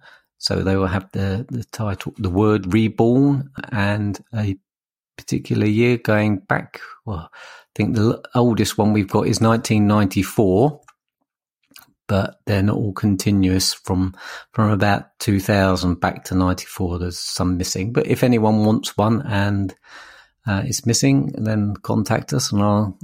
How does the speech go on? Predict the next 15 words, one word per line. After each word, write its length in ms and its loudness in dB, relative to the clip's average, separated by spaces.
I'll 100 -4
put 180 -2
it 80 2
up 220 -4
there. 260 -4
There's 140 -2
other 180 2
ones 400 0
pointing 540 -2
out 200 0
that 160 -4
only 260 0
eight 260 0
out 220 0
of 160 -6